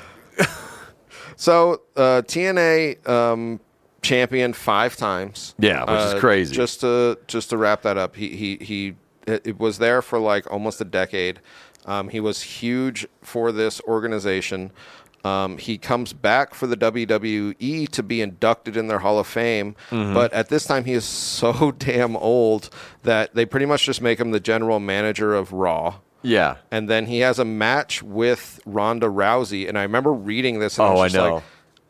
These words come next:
Speaker 1: he, this, he was in wrestling this long?
Speaker 2: Yeah.
Speaker 1: So he has a, like, a, like, a co-ed match, Ronda Rousey, him, versus Triple H and Stephanie McMahon,
Speaker 2: Yeah.
Speaker 1: I think. <laughs> Um,
Speaker 2: That's
Speaker 1: um,
Speaker 2: what it
Speaker 1: just to,
Speaker 2: was.
Speaker 1: just to bring it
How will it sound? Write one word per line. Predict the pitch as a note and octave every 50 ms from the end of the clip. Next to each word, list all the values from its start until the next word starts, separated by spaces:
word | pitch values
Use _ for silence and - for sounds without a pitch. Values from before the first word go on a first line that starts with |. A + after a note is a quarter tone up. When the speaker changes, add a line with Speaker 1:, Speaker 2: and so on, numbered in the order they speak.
| _ -
Speaker 1:
he, | - - - B2 C#3+ - -
this, | A2+ B2 D3+ D#3+ D#3
he | - A#2 D3
was | E3+ A3+ B3 -
in | - D3 D3+ D#3
wrestling | C#3 C3+ C3+ - - D#3+ D3+ B2 G#2 F2+ E2+
this | F#2 G#2+ G#2 - -
long? | G2+ F2+ D#2+ D#2 D#2+ F2 G#2 A#2 B2 A#2+ - -
Speaker 2:
Yeah. | - E3+ F3+ G#3+ G3+
Speaker 1:
So | D#3 C3+ B2+
he | A2 B2 C3
has | C3+ C#3 C3+ D3
a, | D3 A#2+ - -
like, | C3 B2 A#2 - C3
a, | A#2+ A2+ A2 A2 G#2+ G#2+ G#2+ -
like, | A2 G#2+ G#2 G2 -
a | A2 G2
co-ed | - - C3 C3 D3+ D#3+ C3+ A#2+ A#2 G#2+
match, | A2+ A2 G#2 G#2 G#2+ - -
Ronda | G2 G2+ G2 A2+ A#2 A#2+
Rousey, | A#2 A2+ A2 A2 A2 G#2 G2 A2 G2+ F#2+
him, | G#2 A2 A2 G#2 G2+ G2+ G2
versus | - G#2+ G#2+ - -
Triple | - - A2+ - A#2 A2 G#2+ G#2
H | G#2 G2+ - - - -
and | - G2 G2 F#2+ F#2 F2+
Stephanie | - - - G#2 G2+ - G#2+ G2+ F#2+ F#2+
McMahon, | F#2+ F#2+ F#2 - G#2 G2 G2 F2+ E2 E2 E2+ G2 - _ _ _ _ _ _ _ -
Speaker 2:
Yeah. | E2 E2 D2
Speaker 1:
I | B1+
think. | - - F2+ E2+ F2 - _ -
<laughs> | - - - - - _ _ -
Um, | B2 B2 - - B2+ A#2+ B2+ A#2 A2 C3+ - - - _ - - - - - - - -
Speaker 2:
That's | D2 -
Speaker 1:
um, | B2 A#2+ A#2
Speaker 2:
what | -
it | -
Speaker 1:
just | - D3+ D3 C3+
to, | D3+
Speaker 2:
was. | D3 -
Speaker 1:
just | - D3+ C#3 - E3
to | D3
bring | A2+ - C3 C3 C#3+
it | D3 D3